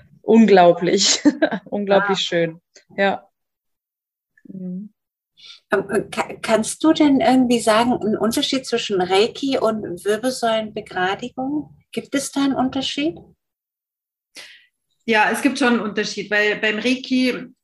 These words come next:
Speaker 3: ähm, kann ich den ganzen Körper einfach diese Energie wieder zurückgeben. Und bei der Wirbelsäulenbegradigung, ähm, da brauche ich zwar irgendwie so das Know-how, das Gefühl dafür und deswegen ist es gut, wenn ich diese Reiki-Ausbildung schon vorher habe, dass ich einfach schon damit umgehen kann mit dieser Energie.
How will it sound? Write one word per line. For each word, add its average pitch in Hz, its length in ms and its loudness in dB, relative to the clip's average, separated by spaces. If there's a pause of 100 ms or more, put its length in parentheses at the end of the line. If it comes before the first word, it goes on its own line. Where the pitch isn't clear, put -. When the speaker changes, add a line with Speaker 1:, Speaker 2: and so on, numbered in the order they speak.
(140)
Speaker 3:
ähm, 208 500 -6
kann 226 160 -2
ich 226 200 -6
den 214 460 -6
ganzen 226 400 0
Körper 208 340 -2
einfach 196 300 -4
diese 214 240 -8
Energie 185 420 -6
wieder 185 220 -2
zurückgeben. 180 720 -6 (360)
Und 214 260 -4
bei 208 120 0
der 208 140 0
Wirbelsäulenbegradigung, 214 1500 -2
ähm, 196 540 -4
da 202 80 0
brauche 196 340 0
ich - 180 -6
zwar 208 380 -2
irgendwie 220 220 -4
so 214 120 -4
das 226 200 -4
Know-how, 220 880 -2
das 240 200 -8
Gefühl 247 380 -2
dafür 247 540 0
und 208 140 -6
deswegen 214 300 -6
ist 196 100 -10
es 196 140 -18
gut, 247 220 -2
wenn 254 100 0
ich 202 140 -6
diese 202 220 -8
Reiki-Ausbildung 196 800 -2
schon 185 200 -8
vorher 185 280 -2
habe, 196 200 -2
dass 190 160 -4
ich 185 100 -6
einfach 180 240 -4
schon 185 220 -4
damit 180 280 -4
umgehen 214 440 2
kann 180 260 -4
mit 175 180 -6
dieser 175 180 -8
Energie. 175 340 -6